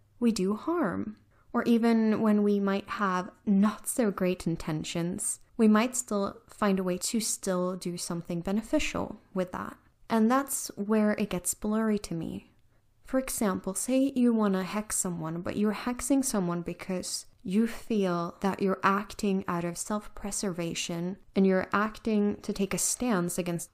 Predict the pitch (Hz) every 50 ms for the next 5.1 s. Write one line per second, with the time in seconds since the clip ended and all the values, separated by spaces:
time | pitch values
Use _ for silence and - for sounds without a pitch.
0 | _ - - 180 185 180 - - - 254 285 - - - - - - - - 208
1 | - - _ _ - - 208 196 190 196 196 - 208 196 196 196 190 190 196 220
2 | 214 - - - 269 294 330 - 233 180 160 165 165 - - - - - - -
3 | _ _ _ _ _ _ - - 220 233 240 247 269 277 277 - - - 202 202
4 | 208 208 208 - - 202 196 - - 196 180 - 185 180 180 175 - 165 165 170
5 | -